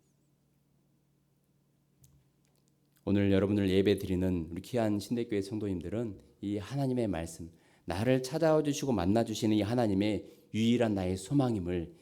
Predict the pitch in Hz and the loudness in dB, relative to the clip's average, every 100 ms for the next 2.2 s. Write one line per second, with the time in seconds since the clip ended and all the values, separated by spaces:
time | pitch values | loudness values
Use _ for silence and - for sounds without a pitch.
0 | _ - 113 113 98 87 90 87 82 98 | _ -2 0 0 0 -2 -2 -6 -4 0
1 | 98 98 92 85 - 104 95 101 101 98 | 0 2 0 -2 -4 -6 -4 -6 -8 -10
2 | 98 | -16